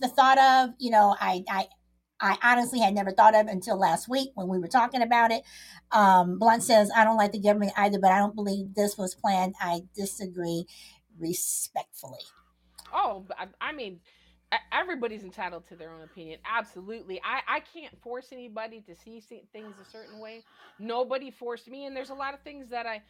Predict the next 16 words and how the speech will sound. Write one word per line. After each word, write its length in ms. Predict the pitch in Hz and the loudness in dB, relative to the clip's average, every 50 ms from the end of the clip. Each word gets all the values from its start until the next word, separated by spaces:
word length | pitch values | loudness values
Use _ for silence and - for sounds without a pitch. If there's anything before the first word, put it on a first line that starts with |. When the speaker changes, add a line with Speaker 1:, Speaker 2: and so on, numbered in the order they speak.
| _ _ _ _ - | _ _ _ _ -6
Speaker 2:
that 160 | 220 226 233 | -6 -6 -6
were 80 | 233 240 | -6 -10
said 300 | - - 262 247 247 220 | -10 -8 -8 -8 -6 -6
that 120 | - - | -6 -6
I 100 | 196 - | -6 -6
don't 260 | 214 220 220 254 240 | -6 -6 -6 -6 -8
believe. 360 | 233 277 269 277 294 302 277 233 | -14 -16 -16 -16 -18 -18 -16 -18
There's 160 | 220 202 208 | -18 -18 -16
a 60 | 208 | -14
lot 220 | 202 202 202 208 | -12 -10 -12 -12
of 80 | 208 208 | -12 -16
things 280 | - 220 226 220 208 196 | -18 -18 -18 -18 -18 -18
that 140 | 202 190 | -16 -14
I 100 | 185 185 | -14 -14
do, 340 | 185 180 226 254 277 285 269 226 | -16 -16 -18 -18 -18 -18 -16 -10
but 220 | 214 240 226 - | -8 -8 -8 -8